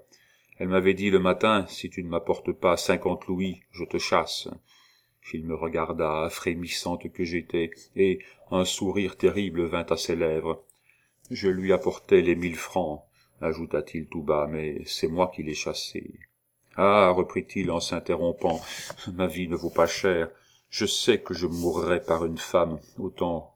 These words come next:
que ce soit par vous que par une autre. » J'ai fantaisie de vous entendre dire, «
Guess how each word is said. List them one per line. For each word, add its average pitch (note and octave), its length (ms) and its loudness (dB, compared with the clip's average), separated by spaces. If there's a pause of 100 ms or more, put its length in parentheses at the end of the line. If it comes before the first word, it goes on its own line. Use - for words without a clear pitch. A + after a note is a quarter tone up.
que - 80 -10
ce - 140 -10
soit - 240 -6
par D#2 220 0
vous E2 180 -8
que - 120 -6
par D#2+ 220 0
une E2+ 140 -8
autre. » F2 340 -2 (1080)
J'ai F#2 260 2
fantaisie F#2 600 -2
de F2 100 0
vous E2 240 -4
entendre E2+ 400 0
dire, « F2+ 360 0